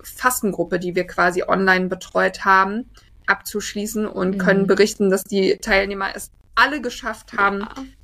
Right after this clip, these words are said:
Speaker 1: ins Fasten zu kommen und auch zu verstehen, warum, wieso, weshalb, wie starte ich, wie entlaste ich, warum faste ich, was ist gut. Also es gab dann vorher und wird morgen auch einen Abschlusscall geben. Also auch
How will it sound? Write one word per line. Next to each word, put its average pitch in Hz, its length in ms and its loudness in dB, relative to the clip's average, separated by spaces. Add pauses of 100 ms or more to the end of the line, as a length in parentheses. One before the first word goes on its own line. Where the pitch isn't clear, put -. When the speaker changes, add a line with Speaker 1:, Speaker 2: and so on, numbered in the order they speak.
(120)
Speaker 1:
ins 202 160 -2
Fasten 214 440 0
zu 220 160 -8
kommen 247 520 2 (840)
und 202 360 2
auch 208 140 2
zu - 120 -10
verstehen, 202 600 0
warum, 196 760 4
wieso, 185 320 2
weshalb, 202 580 0 (300)
wie 196 140 -6
starte 196 540 4
ich, - 220 -6
wie 196 120 -4
entlaste 196 580 0
ich, 190 320 -2
warum 202 340 4
faste - 360 -2
ich, 175 160 -6
was 185 160 -2
ist - 160 -6
gut. 240 260 -2
Also - 220 -2
es - 100 -8
gab 185 220 2
dann 190 180 0
vorher 208 540 2
und 180 240 -4
wird 185 160 -4
morgen 185 260 2
auch - 160 -4
einen - 180 -4
Abschlusscall 196 760 0
geben. 190 340 0 (300)
Also 196 340 -2
auch - 220 -4